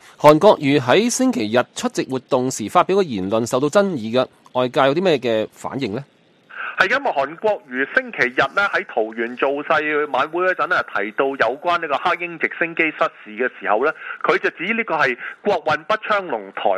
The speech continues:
Speaker 2: 灣中咗邪。咁而另外，韓國瑜喺幫助國民黨籍立委候選人柯志恩輔選嘅時候呢，竟然自爆話佢自己喺中學讀書嘅時候呢，每日都掛住睇女仔，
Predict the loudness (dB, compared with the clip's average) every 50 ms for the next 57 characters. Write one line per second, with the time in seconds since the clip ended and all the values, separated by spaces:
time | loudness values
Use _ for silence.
0 | 2 2 2 0 0 -2 -6 -4 -2 0 0 0 0 0 -2 -2 _ _ -20 -18
1 | -18 -4 -2 -2 -2 0 -2 -2 0 0 0 0 0 0 0 0 0 -2 -4 -2
2 | 0 0 0 0 0 -2 -2 -2 -2 -2 0 0 2 0 0 0 0 0 0 0
3 | 0 0 -2 -2 0 -2 -2 -2 -2 0 0 0 0 0 0 0 -2 0 0 0
4 | 0 0 -2 -4 _ -2 0 0 2 2 0 0 -2 -4 -4 -4 -4 -4 -2 0
5 | 0 0 0 -2 -4 -4 0 0 0 0 0 -4 -6 -10 -10 -10 -4 -2 -2 -2
6 | -2 -2 -8 -8 -6 -6 -4 -4 -4 -2 -2 -2 -4 -4 -4 -2 0 2 2 0
7 | -2 -4 -8 -16 -18 -4 -2 -2 0 0 -2 -4 -6 -6 -6 -6 -4 -4 -4 -2
8 | 0 0 2 2 0 0 0 0 0 0 0 0 0 -2 -4 -6 -4 -6 -4 0
9 | 0 0 0 -2 -6 -6 -2 -2 0 0 -2 -4 -8 -10 -8 -6 -4 -2 -2 -2
10 | -2 -4 -8 -8 -4 0 0 2 2 0 -2 -4 -10 -18 -18 -10 -4 -2 -2 0
11 | 0 0 -2 -2 -4 -2 0 0 0 0 -2 -4 -2 -2 0 2 2 0 0 0
12 | 0 0